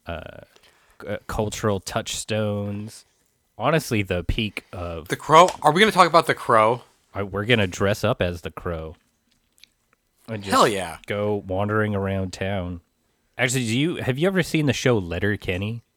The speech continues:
Speaker 2: Uh, I've seen, like, a bit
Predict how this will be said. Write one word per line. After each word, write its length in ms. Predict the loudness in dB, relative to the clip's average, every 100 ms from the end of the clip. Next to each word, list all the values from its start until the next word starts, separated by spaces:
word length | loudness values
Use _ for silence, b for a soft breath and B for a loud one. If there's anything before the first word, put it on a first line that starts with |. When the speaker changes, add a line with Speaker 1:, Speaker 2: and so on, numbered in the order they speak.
| _ _ 0
Speaker 2:
Uh, 380 | 4 6 6 2
I've 300 | -4 -4 -4
seen, 460 | -4 -2 0 0 2
like, 200 | 0 0
a 60 |
bit 480 | -6 -4 -2 -2